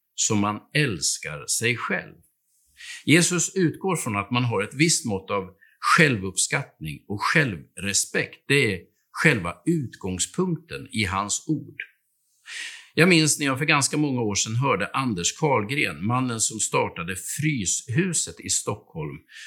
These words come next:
tala om de så kallade värstingarna. Han anspelade på Jesus-orden men vände på dem och sa att värstingarna på Stockholms gator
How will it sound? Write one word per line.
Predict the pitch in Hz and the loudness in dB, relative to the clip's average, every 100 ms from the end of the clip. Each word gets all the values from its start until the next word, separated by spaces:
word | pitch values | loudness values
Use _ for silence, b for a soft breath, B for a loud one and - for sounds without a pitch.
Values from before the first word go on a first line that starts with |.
| B - | B 2
tala | 160 135 98 120 | 6 6 4 2
om | 127 107 | 0 -2
de | 101 98 | -4 -4
så | - | -4
kallade | 113 127 104 76 78 80 - 95 | 0 0 0 -4 -10 -12 -10 0
värstingarna. | 127 127 - - 160 80 - - - _ _ _ _ _ _ _ _ _ _ _ _ B B B B | 2 2 0 0 -2 -2 -8 -16 -20 _ _ _ _ _ _ _ _ _ _ _ _ B B B B
Han | 123 | 4
anspelade | 165 147 110 147 151 139 | 6 4 2 0 -2 -4
på | 127 143 | -6 -6
Jesus-orden | 143 120 - 92 - 127 117 110 107 | -2 -2 -2 -4 -6 -6 -4 -2 0
men | 110 113 117 | -2 -2 0
vände | 165 156 156 | 2 4 2
på | 175 127 92 | -4 -4 -2
dem | 92 | -2
och | 110 | -2
sa | - 107 92 | 0 0 -4
att | - | -2
värstingarna | 123 123 - 156 160 135 | -2 0 0 2 2 0
på | 120 123 | -2 -4
Stockholms | - - - 87 - | -4 -6 -6 -4 -2
gator | 101 90 - 82 | -2 -2 -6 -10